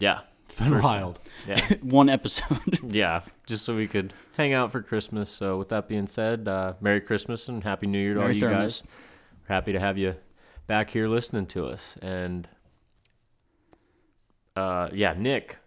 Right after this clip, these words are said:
Speaker 1: has some stuff to talk about.
Speaker 3: Yeah, we got a little housekeeping. Or sweep the
Speaker 1: Yeah.
Speaker 3: floors up real quick. Uh, good news. Uh, we hinted towards it,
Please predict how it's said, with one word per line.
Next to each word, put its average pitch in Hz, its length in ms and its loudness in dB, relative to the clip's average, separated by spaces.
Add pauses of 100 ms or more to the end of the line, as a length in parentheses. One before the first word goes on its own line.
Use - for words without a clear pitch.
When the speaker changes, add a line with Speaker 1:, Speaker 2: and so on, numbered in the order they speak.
(120)
Speaker 1:
has 95 260 -4
some - 120 -12
stuff - 280 -4
to - 80 -20
talk 85 220 -2
about. 85 400 -4
Speaker 3:
Yeah, 143 180 6
we 120 80 2
got 123 120 6
a - 20 4
little 120 160 4
housekeeping. 113 640 0 (400)
Or 98 180 -4
sweep 117 240 0
the 120 80 -12
Speaker 1:
Yeah. 110 60 -4
Speaker 3:
floors 123 240 6
up 107 160 2
real 107 100 2
quick. - 380 0 (480)
Uh, 95 340 -4 (380)
good 139 160 6
news. 139 420 10 (100)
Uh, 107 220 2
we 120 120 2
hinted 165 260 8
towards 151 260 2
it, - 180 2